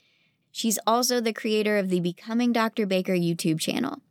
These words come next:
where she regularly documents mental health topics specific to bipoc communities. The Story Collider is so grateful to Edith and Brianna for sharing their stories with us. The Story Collider is also very grateful for the support of Science Sandbox,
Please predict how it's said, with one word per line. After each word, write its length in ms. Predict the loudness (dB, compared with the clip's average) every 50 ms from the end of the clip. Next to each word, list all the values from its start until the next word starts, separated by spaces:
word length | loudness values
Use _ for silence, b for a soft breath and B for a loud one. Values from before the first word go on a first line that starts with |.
| b b b b b b b -4
where 120 | -2 -2
she 180 | 0 -2 -2 0
regularly 560 | 2 0 2 2 2 2 2 2 2 2 0
documents 640 | 0 0 0 0 0 0 0 0 0 0 -2 -2 -2
mental 300 | -2 0 0 0 -2 0
health 260 | 0 0 0 -2 -2
topics 460 | -2 -2 -2 0 -2 -2 -2 -2 -4
specific 500 | -4 -4 -4 -2 -2 0 0 0 -2 -2
to 80 | -4 -2
bipoc 540 | 0 0 0 0 0 0 -2 -2 -2 -2
communities. 680 | -2 -2 0 0 0 0 0 -2 -2 0 -2 -2 -2 -4 _ _ _ _ _ _ _ _ _ _ _ _ _ _ _ _ _ _ _ _
The 80 | _ -10
Story 300 | -6 -2 0 0 0 0
Collider 340 | 2 2 2 4 4 2 2
is 100 | 2 0
so 280 | -2 0 0 0 0
grateful 400 | 2 2 0 0 0 0 0 0
to 180 | 0 0 0 2
Edith 320 | 2 4 4 2 2 2
and 140 | 0 2 2
Brianna 480 | 2 2 2 2 2 2 2 2 0 0
for 120 | 0 -2
sharing 400 | 0 0 0 2 2 2 2 2
their 120 | 2 0 0
stories 480 | 0 0 0 2 2 2 2 0 0
with 120 | -2 -2 -2
us. 320 | -4 -4 -4 -4 -4 -6 _ _ _ _ _ _ _ _ _ _ _ _ _ _
The 60 | -8 -6
Story 300 | -2 0 2 2 2 2
Collider 280 | 2 2 2 2 2
is 140 | 2 0 -2
also 360 | -2 -2 -2 0 0 0 0 2
very 260 | 2 2 2 2 2
grateful 400 | 2 0 0 0 0 -2 -2 -2
for 160 | -2 -2 -2
the 100 | 0 0
support 480 | 0 -2 -4 -4 _ -2 0 0 0 0
of 120 | -2 -2
Science 420 | -2 0 0 2 2 2 2 0
Sandbox, 680 | 0 0 0 0 0 -2 -4 -6 -10 -14 -16 -18 -18